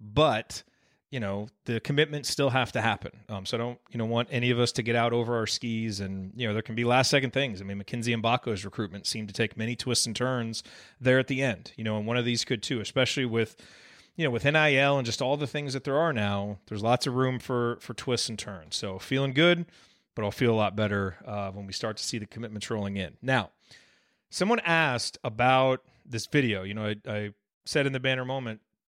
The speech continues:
uh, you know, Trilly Donovan, what he does, he doesn't come out and say, like, "Hey, Indiana's in a good position for, you know, Liam McNeely and Boogie Fland." He'll typically post, you know, some kind of gif or some kind of video with clues that people can then decipher and argue about in his mentions.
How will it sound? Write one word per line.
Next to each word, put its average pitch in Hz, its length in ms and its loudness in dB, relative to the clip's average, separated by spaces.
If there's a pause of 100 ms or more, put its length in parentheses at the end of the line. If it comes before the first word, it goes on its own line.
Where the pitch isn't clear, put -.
(520)
uh, 117 160 -2
you 123 100 -6
know, 110 240 -4
Trilly 156 240 0
Donovan, 131 460 2
what 117 120 -4
he 117 80 -10
does, 139 300 4
he 131 60 -2
doesn't 156 200 0
come 143 160 -4
out 143 180 2
and 120 120 -12
say, 135 280 0
like, 110 280 -6
"Hey, 165 300 2
Indiana's 156 460 0
in 131 80 -6
a 123 40 -6
good 127 180 -4
position 120 540 -6
for, 117 380 -8 (120)
you 123 80 -14
know, 113 60 -10
Liam 127 260 -6
McNeely 117 420 -8
and 101 160 -14
Boogie 110 280 -8
Fland." 98 380 -8 (460)
He'll 143 120 0
typically 175 380 2
post, 147 520 2
you - 100 -2
know, 120 140 0
some 143 220 -2
kind 139 220 0
of 104 160 -8
gif 127 420 0
or 117 80 -6
some 135 180 -2
kind 131 220 0
of 110 80 -4
video 127 440 4
with 107 220 -8
clues 127 640 0 (460)
that 139 200 0
people 156 240 2
can 151 180 0
then 139 180 4
decipher 127 680 0
and 117 120 -6
argue 131 320 2
about 123 400 2
in 127 100 -6
his 120 160 -2
mentions. 113 720 -2